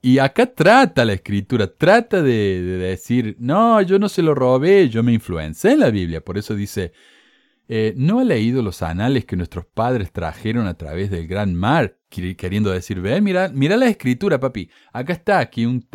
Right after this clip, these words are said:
una tal Salomé le, le pidió al rey que, que, ah, le diera la cabeza de Juan". El problema es que los anales histori-, eh, de escrituras de los nefitas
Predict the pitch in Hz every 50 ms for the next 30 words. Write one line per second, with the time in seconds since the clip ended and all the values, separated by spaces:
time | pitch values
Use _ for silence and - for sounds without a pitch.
0 | - - 131 131 120 113 - 127 131 127 - 127 110 107 101 101 104 113 139 160
1 | 156 131 107 95 85 87 87 82 - 92 90 90 92 98 110 113 110 98 90 82
2 | - 87 95 104 107 - - 95 85 78 73 67 65 76 _ _ _ _ _ _
3 | _ _ _ _ _ _ _ _ _ _ - 95 87 82 80 78 76 71 69 69
4 | 67 69 71 73 78 78 85 92 101 101 95 82 - 80 76 82 95 90 - -
5 | 78 71 67 71 71 - _ _ _ _ _ _ _ _ _ _ _ _ _ _
6 | _ _ 80 80 - - 196 196 139 95 - _ _ _ _ _ _ _ _ _
7 | _ _ _ _ _ _ _ _ _ - 107 104 - - 113 113 123 151 180 220
8 | 247 233 196 147 131 131 143 180 233 - _ _ _ _ - 135 131 - - 139
9 | 123 117 107 - - 98 101 110 131 156 170 151 131 117 107 110 110 - - -
10 | - - _ _ _ _ - 87 - _ _ 131 131 123 117 98 92 92 87 85
11 | 82 85 82 80 - - - 90 92 87 - 151 160 151 107 98 95 95 - -
12 | - _ 90 92 87 87 85 87 85 90 101 - 127 104 85 - 98 107 - -
13 | _